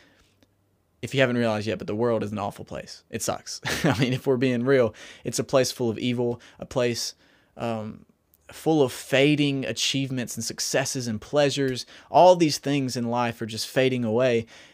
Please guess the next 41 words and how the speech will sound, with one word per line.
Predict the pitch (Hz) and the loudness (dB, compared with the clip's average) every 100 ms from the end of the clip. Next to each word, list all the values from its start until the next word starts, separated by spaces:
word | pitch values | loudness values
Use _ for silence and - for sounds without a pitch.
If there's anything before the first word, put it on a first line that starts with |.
| - | -4
And | 127 120 120 | -2 0 -2
if | 127 117 139 | -4 -2 2
you | 165 180 | 4 6
are | |
allowing | 143 127 123 139 131 | 6 6 6 6 4
the | 120 | -2
world | 110 123 127 | 2 2 2
to | - | -2
influence | 127 120 127 113 - | -8 -4 -4 -4 -4
you | |
in | 113 | -2
those | 127 143 | 0 2
areas | 139 139 139 131 | 2 2 2 0
and, | 120 - | -4 -6
and | 113 | -6
say | - 110 | -4 -4
that | 98 | -2
those | 127 151 160 | 4 4 4
things | 156 139 | 0 0
are | 131 | 0
more | 131 | 0
important | 120 - 147 135 131 | 0 0 0 0 -2
than, | 120 113 110 - - _ _ | -2 0 -2 -6 -18 _ _
you | - | -4
know, | 117 110 | 0 0
what's | 131 - | -2 2
actually | 131 127 - 147 135 | 2 2 -2 0 0
right, | 113 113 120 | 2 2 0
what's | 120 123 | -2 -2
actually | 110 - 123 | -2 -2 -6
true, | 117 - 127 120 143 - _ _ _ _ _ | -6 -4 0 0 0 -6 _ _ _ _ _
especially | - - 123 - 131 | -12 -6 -4 -4 -6
as | 127 | -6
Christians, | - 117 - 180 - - _ _ _ _ _ _ _ _ _ _ _ _ _ _ _ _ _ _ _ - | -8 -8 -10 -12 -16 -20 _ _ _ _ _ _ _ _ _ _ _ _ _ _ _ _ _ _ _ -6
then | 127 123 120 120 - _ _ _ - - - _ _ _ - | 0 0 0 -2 -8 _ _ _ -18 -18 -20 _ _ _ -8
you're | 127 | -4
going | 135 123 | -2 -2
to | 120 | -2
waste | 117 123 - | -2 -2 -4
your | 120 | -4
life | 113 104 131 - | -4 -6 -10 -20